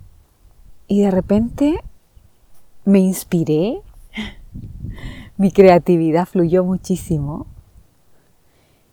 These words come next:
y pude entender cómo era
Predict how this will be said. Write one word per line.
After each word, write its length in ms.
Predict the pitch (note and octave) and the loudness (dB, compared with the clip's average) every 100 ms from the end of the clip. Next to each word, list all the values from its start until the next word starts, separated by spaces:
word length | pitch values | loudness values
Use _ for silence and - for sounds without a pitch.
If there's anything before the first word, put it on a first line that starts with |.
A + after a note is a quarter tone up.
| _ _ _ | _ _ _
y 140 | G#3+ G3+ | 0 0
pude 400 | - A#3+ C#4 C#4+ | 2 0 2 2
entender 720 | B3 - F#3 D3+ F#3 A#3 - - - - - - - - - - - _ - - - - - - - - - - - - _ - - - - - | 0 -4 -8 -6 -4 -4 -6 -14 -20 -18 -14 -12 -10 -10 -10 -10 -16 _ -20 -18 -18 -20 -20 -20 -20 -20 -20 -20 -20 -20 _ -20 -20 -20 -18 0
cómo 360 | A3+ B3 C#4 | 2 4 2
era 360 | B3+ F3 E3 | 0 -2 -8